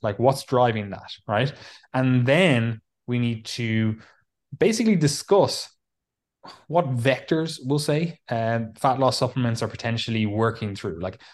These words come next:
what are the mechanisms or what are the potential mechanisms by which fat loss supplements, and to a degree, <clears throat> some of the, uh, fat loss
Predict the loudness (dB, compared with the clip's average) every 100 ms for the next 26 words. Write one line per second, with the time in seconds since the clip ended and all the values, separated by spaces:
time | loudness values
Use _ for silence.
0 | -2 2 2 2 0 0 -2 -2 -2 -2
1 | -4 -4 0 2 2 2 0 -2 -6 -20
2 | _ _ _ -12 -12 -4 -2 -2 -2 -2
3 | -2 -4 -4 -4 -4 -4 -4 -2 0 -2
4 | -2 -2 0 -2 0 0 -2 -2 -4 -2
5 | -2 2 6 6 6 6 6 6 4 0
6 | _ -4 -2 0 -4 -6 _ _ _ _
7 | _ -10 -2 2 2 0 0 2 2 2
8 | 0 -4 -8 _ _ _ 0 0 2 0
9 | 0 0 -4 -12